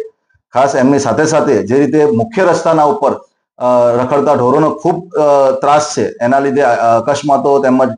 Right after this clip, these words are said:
અ, અગાઉના કહી શકાય કે, અ, વર્ષો પહેલા,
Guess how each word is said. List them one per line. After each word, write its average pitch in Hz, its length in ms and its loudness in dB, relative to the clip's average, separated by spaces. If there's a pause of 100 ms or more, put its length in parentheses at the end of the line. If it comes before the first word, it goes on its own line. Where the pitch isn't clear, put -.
(300)
અ, 120 60 -4 (320)
અગાઉના 131 880 2 (160)
કહી 135 120 2
શકાય 135 320 0
કે, 131 280 0
અ, 123 200 -6 (500)
વર્ષો 117 240 -2
પહેલા, 127 400 2